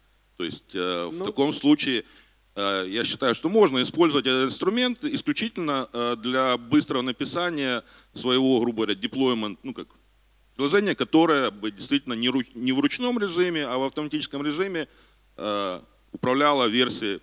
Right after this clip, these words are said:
Speaker 1: базы данных, то есть мигре-, миграция. Но я категорически против встраивания это в некое рабочее Java-приложение.
Speaker 2: Ну, это зависит от инфраструктуры, как вы оформите.
Speaker 1: Ну, конечно. Ну, э, даже если мы, э,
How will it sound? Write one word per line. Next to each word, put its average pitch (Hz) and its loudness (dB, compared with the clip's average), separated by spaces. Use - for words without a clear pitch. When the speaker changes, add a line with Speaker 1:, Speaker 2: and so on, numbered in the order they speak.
Speaker 1:
базы 104 -4
данных, 76 -10
то - -20
есть - -20
мигре-, 85 -6
миграция. 92 -8
Но 98 -4
я 104 -2
категорически 127 -2
против 135 -2
встраивания 135 2
это 127 2
в 90 -6
некое 117 0
рабочее 101 -2
Java-приложение. 90 -6
Speaker 2:
Ну, 170 -10
это 170 -10
зависит 185 -10
от 175 -12
инфраструктуры, 190 -8
как - -12
вы 151 -6
оформите. 151 -6
Speaker 1:
Ну, 123 0
конечно. 127 0
Ну, 147 6
э, 107 0
даже 135 2
если 139 2
мы, 131 0
э, 107 0